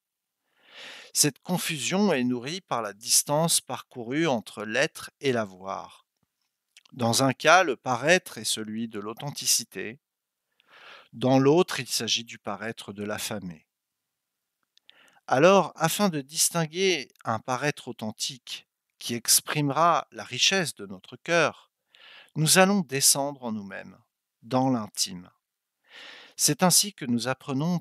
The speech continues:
toute notre vie à nous redécouvrir en affect et en raison. En premier, afin d'être, il y a le fait de sentir ce qui fait sens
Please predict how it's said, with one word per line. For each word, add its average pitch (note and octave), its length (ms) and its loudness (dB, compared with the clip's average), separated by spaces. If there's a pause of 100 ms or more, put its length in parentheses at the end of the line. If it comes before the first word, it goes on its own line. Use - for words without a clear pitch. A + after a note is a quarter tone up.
(120)
toute G#3 280 -10
notre B2 360 -2
vie D#3 320 -2
à B2 80 4
nous A2+ 160 2
redécouvrir B2+ 1120 -6
en D3 180 0
affect - 640 -10
et C3+ 100 0
en B2 140 2
raison. F#2 420 -14 (1500)
En G#2+ 360 -2
premier, C3+ 680 0 (220)
afin A#2 340 -4
d'être, - 560 -2 (300)
il G2 280 -12
y G#2+ 120 -2
a C3 260 6
le G#2+ 140 -14
fait - 500 -4
de A2 140 -12
sentir C3+ 720 -4
ce - 220 -2
qui - 180 -20
fait A#2+ 240 -6
sens - 580 -2